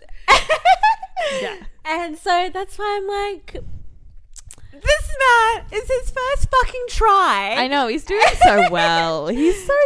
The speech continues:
Speaker 2: good.
Speaker 1: He's just being a good human. So that's why I'm like, it's just like, girls and boys, you pick, like, literally the type of person you wanna be with.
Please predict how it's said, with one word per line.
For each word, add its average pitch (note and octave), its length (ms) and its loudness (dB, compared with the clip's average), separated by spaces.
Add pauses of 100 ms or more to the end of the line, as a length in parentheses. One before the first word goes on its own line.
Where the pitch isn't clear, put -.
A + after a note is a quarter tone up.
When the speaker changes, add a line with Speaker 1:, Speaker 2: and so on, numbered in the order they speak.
(120)
Speaker 2:
good. A4+ 300 2 (140)
Speaker 1:
He's - 0 - (120)
just F#4+ 100 -2
being F#4+ 160 -6
a F#4+ 60 -6
good E4+ 200 -6
human. D#4 500 -2
So D4+ 140 -8
that's C#4+ 260 -6
why D#4 120 0
I'm D4 100 -8
like, C#4+ 200 -10 (840)
it's - 180 -6
just D#4 180 -10
like, E4 140 -4 (1040)
girls C#4 360 -4
and D4+ 160 -6
boys, G#3+ 680 -6 (640)
you A#3+ 680 -6 (200)
pick, - 440 4 (840)
like, G#3+ 280 -10
literally F#3+ 960 -12
the G#3 80 -12
type F3+ 260 -6
of - 60 -8
person E3+ 340 -6
you D#3 80 -16
wanna F3 160 -20
be - 140 -8
with. - 220 -14